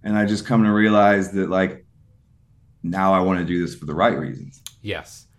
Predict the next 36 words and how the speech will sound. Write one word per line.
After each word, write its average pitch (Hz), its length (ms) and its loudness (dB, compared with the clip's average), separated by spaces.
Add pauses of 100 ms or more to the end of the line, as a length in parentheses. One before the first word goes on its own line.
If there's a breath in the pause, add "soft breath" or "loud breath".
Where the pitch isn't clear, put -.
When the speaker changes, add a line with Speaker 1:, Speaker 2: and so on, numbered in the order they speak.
(320 soft breath)
Speaker 2:
Well, 156 140 6
and 165 100 2
again, 117 360 -2 (640)
young 151 240 2
coaches, 143 480 0
young 143 180 0
people 139 340 -2
that 123 100 0
are 120 100 0
listening 123 360 -6
to 113 40 -6
this, 107 260 -6
right? 120 320 -2
Like, 110 340 -8 (680 soft breath)
sometimes 151 440 0
the 135 80 0
path 143 400 4
you 139 80 -4
set 131 240 -2
out 120 200 0
on 151 240 -2
when 123 140 -8
you're 113 280 4
twenty-two, 139 840 -4
twenty-four, 139 680 -2
twenty-six 143 880 -6 (420 soft breath)
isn't 151 260 0
the 139 80 -2
same 139 320 -2
one 131 180 -2
you 120 140 -6
end 117 160 -2
up 120 180 0
on 98 280 -8
when 101 160 -8
you're 98 400 -4